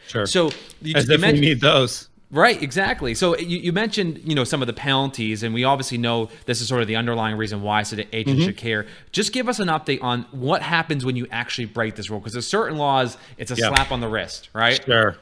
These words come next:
Speaker 2: Is this
Speaker 1: Yeah.
Speaker 2: a slap on the wrist?
Speaker 1: This is a ve-, this is a, this is a slap on the butt, Jimmy. <laughs> This is a slap in the wallet, because quite frankly, the, the, the first infraction
Speaker 2: Mm-hmm.
Speaker 1: is about a twenty thousand dollar fine.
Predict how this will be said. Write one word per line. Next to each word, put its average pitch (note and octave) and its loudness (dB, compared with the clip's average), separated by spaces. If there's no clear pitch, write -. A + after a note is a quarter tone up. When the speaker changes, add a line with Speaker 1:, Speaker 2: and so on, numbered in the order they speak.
Speaker 2:
Is A#2 -2
this B2+ 6
Speaker 1:
Yeah. A2 6
Speaker 2:
a - 2
slap D3+ 2
on D#3+ 0
the D#3 -2
wrist? E3+ -2
Speaker 1:
This B2 -2
is B2 -2
a A#2+ -2
ve-, A#2 0
this A#2+ -2
is A#2 -2
a, A2+ 2
this B2 2
is B2+ 4
a B2 2
slap C3 4
on A#2+ 4
the A2 2
butt, A2 4
Jimmy. A2 4
<laughs> - 4
This C#4 10
is A3+ 8
a G3+ 8
slap F#3+ 8
in F#3 6
the E3 8
wallet, D#3 8
because E3+ 10
quite G3+ 8
frankly, E3+ 6
the, D3 0
the, D3+ 2
the C#3+ 6
first F#3+ 6
infraction F#3+ 6
Speaker 2:
Mm-hmm. G#2 -4
Speaker 1:
is C#3 4
about C#3+ 4
a B2 4
twenty D3 2
thousand C3 2
dollar A#2 2
fine. F2 -6